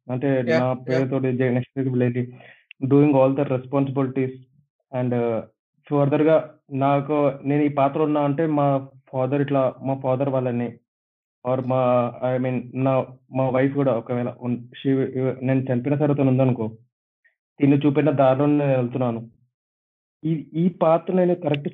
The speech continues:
Speaker 1: చూపెట్టగలిగితేనే that will be my painless death. So అదే. So if I'm showing some path to my next generation,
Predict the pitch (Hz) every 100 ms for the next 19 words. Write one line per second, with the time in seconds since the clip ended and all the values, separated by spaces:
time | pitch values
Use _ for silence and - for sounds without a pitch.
0 | 147 139 143 147 139 135 143 143 233 311
1 | _ _ _ 143 160 160 170 165 165 160
2 | 175 269 - _ _ _ - 147 143 139
3 | 127 107 - - _ _ _ _ _ 175
4 | - 127 127 127 - _ 165 170 160 -
5 | _ _ - 151 156 151 147 147 151 151
6 | 147 143 135 135 135 - 147 151 - -
7 | 131 131 131 120 127 131 135 135 127 135
8 | 131 123